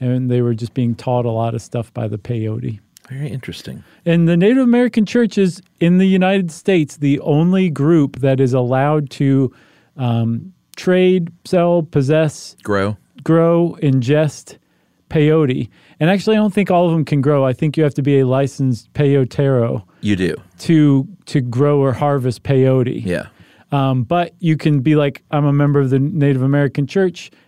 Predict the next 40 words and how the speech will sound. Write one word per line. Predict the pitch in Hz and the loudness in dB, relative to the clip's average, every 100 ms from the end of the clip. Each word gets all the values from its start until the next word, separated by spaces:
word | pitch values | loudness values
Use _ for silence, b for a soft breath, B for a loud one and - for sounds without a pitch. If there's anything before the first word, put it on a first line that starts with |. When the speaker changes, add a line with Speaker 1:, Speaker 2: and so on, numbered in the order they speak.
| b | b
Speaker 1:
and | 135 | -2
I | 135 | -2
can | - 127 | -2 -4
take | 143 127 | -2 -4
this." | - - 117 - - b b | -6 -10 -12 -16 -20 b b
And | 143 135 | -2 -2
for | - 156 | 0 0
a | |
while, | 147 190 269 160 139 135 b b b - | 2 0 0 2 0 -2 b b b -4
um, | 139 135 131 131 123 _ | -2 0 0 -2 -6 _
from, | 156 147 151 170 | -2 0 -2 -4
I | |
think, | 135 190 160 | -4 -2 0
nineteen | 165 180 185 | -2 0 -2
seventy-eight | 143 175 175 180 147 143 139 123 _ _ _ - 185 165 - - _ _ _ _ _ | -2 0 0 0 0 2 0 -2 _ _ _ -2 0 0 -4 -20 _ _ _ _ _
till | - 151 143 | -2 0 2
the | 135 135 | 2 2
nineties, | 131 147 214 156 123 131 - - b b | 2 2 0 0 -2 -6 -12 -20 b b
you | 160 | 0
had | 165 185 | 2 2
to | 170 | 2
be | 151 165 | 2 2
a | |
Native | 151 156 156 | 2 2 2
American | 139 143 208 180 - 127 131 - b b _ | 0 0 0 -2 -4 -8 -8 -14 b b _
to | - | -2
be | 143 | 0
considered | 135 143 156 147 139 | 0 -2 0 2 2
a | |
member | 131 135 143 139 | 2 2 2 0
of | 127 | 0
the | 135 | 0
Native | 135 139 131 | 2 2 2
American | 135 135 127 123 | 0 0 -2 -4
church | 165 151 - | -2 -2 -2
by | 135 | -2
the | 123 | 0
U | 131 131 | 2 0
S | 120 | 0
government | - 226 180 147 156 | -2 0 2 0 -2